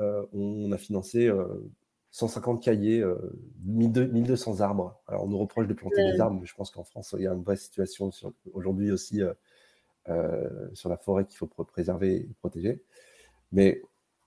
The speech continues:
Speaker 1: euh, c'est tangible, c'est-à-dire qu'on a planté deux mille cinq cents arbres.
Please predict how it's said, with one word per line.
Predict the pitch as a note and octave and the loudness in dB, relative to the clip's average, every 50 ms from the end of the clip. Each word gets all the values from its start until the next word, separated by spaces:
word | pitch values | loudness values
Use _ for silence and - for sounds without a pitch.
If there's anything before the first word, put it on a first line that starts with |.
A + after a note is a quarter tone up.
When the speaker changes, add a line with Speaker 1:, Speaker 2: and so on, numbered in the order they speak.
| _ _ _ _ _ _ - E2 | _ _ _ _ _ _ -6 -4
Speaker 1:
euh, | E2 D#2+ D#2+ E2+ F2 F2 E2+ G2 G2 G2 - - - _ _ _ _ _ _ _ _ _ _ _ _ _ _ _ _ _ _ _ _ _ _ - | -2 -2 -2 -2 -4 -4 -4 -4 -6 -6 -8 -10 -14 _ _ _ _ _ _ _ _ _ _ _ _ _ _ _ _ _ _ _ _ _ _ 0
c'est | - A2 G2+ | 2 4 8
tangible, | A#2 A#2 A#2 A2 A#2 F#2+ F2 F#2+ | 8 8 8 8 6 4 4 0
c'est-à-dire | - - F#2+ F2 F#2+ G#2+ G#2 | 0 0 0 2 2 0 -2
qu'on | - - F2+ F2 | 0 -2 0 2
a | F#2+ G#2 A2 A2+ - - - - _ _ - | 2 2 0 -2 -6 -10 -16 -20 _ _ -6
planté | - E2+ F2 - G#2 G#2 | -4 -4 0 0 0 0
deux | G2 F#2+ F#2 | 0 -2 -2
mille | F2+ G2 - | -2 -2 -2
cinq | - F#2+ F#2 | -4 -6 -6
cents | - G2 F2 | -4 -6 -6
arbres. | - - - - | -6 -6 -10 -16